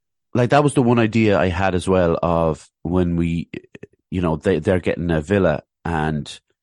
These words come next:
you know, which is obviously, uh, cool and it looks very nice and all that. But I immediately said I wasn't getting, I wasn't staying with them, that I was gonna stay on my own, and I booked a hotel room and stuff. So I have that, you know, uh, peace of mind there that,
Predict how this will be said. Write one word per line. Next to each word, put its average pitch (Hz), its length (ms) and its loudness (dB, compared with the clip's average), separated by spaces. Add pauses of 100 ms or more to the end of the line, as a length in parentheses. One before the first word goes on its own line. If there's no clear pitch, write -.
(760)
you 98 160 -2
know, 87 100 0
which 82 200 -4
is 87 100 0
obviously, 76 460 -4 (560)
uh, 50 240 -10
cool 87 340 0
and 69 140 -4
it 69 120 -6
looks 80 200 -8
very 73 160 -4
nice 76 200 -4
and 67 80 -6
all 73 140 -6
that. 67 100 -12
But 82 120 -2
I 82 80 0
immediately 82 480 -2
said 73 260 -4
I 78 80 -2
wasn't 82 320 -2
getting, - 360 -6 (380)
I 76 100 -8
wasn't 82 360 -4
staying 80 520 -4
with 82 220 -4
them, - 220 -8 (600)
that 90 120 0
I 87 80 2
was 80 120 -4
gonna 80 180 -2
stay 78 440 -2
on 80 160 -4
my 80 140 -2
own, 95 320 0 (420)
and 87 100 -2
I 85 100 0
booked - 220 -6
a 82 60 0
hotel 82 300 -4
room 82 180 -2
and 71 100 -4
stuff. 78 220 -6
So 76 160 -2
I 80 80 0
have 78 200 -4
that, 78 180 -2 (200)
you 82 80 -6
know, 73 300 -6 (920)
uh, 73 320 -4
peace - 280 -6
of 87 60 -4
mind 82 280 0
there 82 300 0
that, 71 320 -4